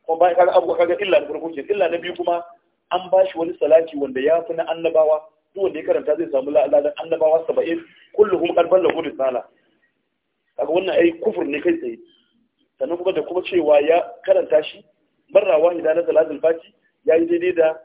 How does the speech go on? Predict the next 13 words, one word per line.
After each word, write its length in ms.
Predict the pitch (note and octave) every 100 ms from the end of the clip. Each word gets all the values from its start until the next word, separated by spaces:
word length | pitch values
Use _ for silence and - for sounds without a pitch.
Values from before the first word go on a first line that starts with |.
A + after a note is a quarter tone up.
| _ _ _ _ _
ainihin 460 | - E3 E3 E3+ E3 -
alqur'ani 600 | D3+ D#3 D#3 C#3+ F3+ E3+
so 100 | D#3+ D3 G#3+
dubu, 320 | G3+ A3 - - - _ _ _ _ _ _ _ _ _ _ _ _
dubu 160 | E4+ G#3
saba'in. 380 | F3 C#3 C#3 B2+ - _ _ _ _
Ko? 400 | - G#3+ - - - _ _ _ _ _ _ _ _
To 80 | -
kaga 460 | D#3+ E3+ F3 F3 - - - _ _ -
a 120 | D3+
dubu 200 | G#3+ A3+
ne? 100 | G3+ - A2+ - C#3 C#3 C#3 - - - _ _ _ _ _ _
<laughs> 480 | - - - E3+